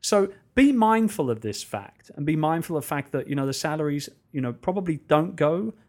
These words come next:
as far as you might think they do. However, the salaries that I've mentioned in this episode are good level salaries. They're not penny pinching. Uh, you're not screwing any, anybody over with those numbers. They're very, very good. And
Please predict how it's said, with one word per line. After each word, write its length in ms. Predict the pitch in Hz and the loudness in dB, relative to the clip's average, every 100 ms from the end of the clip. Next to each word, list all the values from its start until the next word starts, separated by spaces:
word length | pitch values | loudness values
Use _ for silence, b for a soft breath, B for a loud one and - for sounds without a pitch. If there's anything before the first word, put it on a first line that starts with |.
| b _ - | b _ -6
as 240 | 127 120 | -4 -4
far 440 | - - 143 147 143 | -8 -4 -2 0 -2
as 120 | 139 | -4
you 80 | 131 | -6
might 260 | 123 - | -6 -8
think 380 | - 147 151 - | -4 -2 -2 -4
they 120 | 110 | -6
do. 220 | 107 117 | -4 -4
However, 500 | 117 156 160 196 160 | -4 -2 2 2 2
the 120 | 117 120 | -2 -2
salaries 480 | - 170 190 196 | -2 -2 -2 -4
that 100 | 170 | -4
I've 160 | 156 135 | -4 -2
mentioned 400 | 147 170 - 113 | -2 -2 -4 -6
in 100 | 113 | -6
this 160 | 107 120 | -6 -8
episode 460 | 110 120 123 131 B B B - | -10 -8 -6 -6 B B B 0
are 200 | 156 156 | 0 0
good 560 | 127 123 151 147 139 - _ _ _ _ - | -6 2 4 4 -2 -16 _ _ _ _ -4
level 520 | 123 131 127 123 120 _ | -2 0 -2 -4 -6 _
salaries. 640 | - - 127 113 98 101 - | -14 -2 0 0 -4 -8 -6
They're 120 | 113 | -4
not 440 | 117 135 151 - _ - | -2 2 0 0 _ -6
penny 260 | 131 135 | -4 -4
pinching. 580 | - 143 139 - 143 151 B B - | -4 -6 -4 -4 -4 -6 B B -6
Uh, 100 | 117 | -4
you're 220 | 120 120 | 0 0
not 240 | 131 143 - | 0 -2 -4
screwing 420 | - - 143 143 | -6 0 0 0
any, 260 | 139 139 - | -2 -4 -4
anybody 440 | 131 139 135 131 120 | 0 2 2 2 2
over 260 | 135 143 | 0 0
with 160 | 147 131 | -4 -2
those 260 | 123 113 | -2 -2
numbers. 360 | 127 127 139 123 | -4 -4 -4 -2
They're 100 | 110 | -4
very, 320 | 107 123 147 | 0 0 0
very 180 | 156 147 | 0 -2
good. 320 | 135 123 123 b b - | -2 -4 -4 b b -10
And 160 | 117 | -8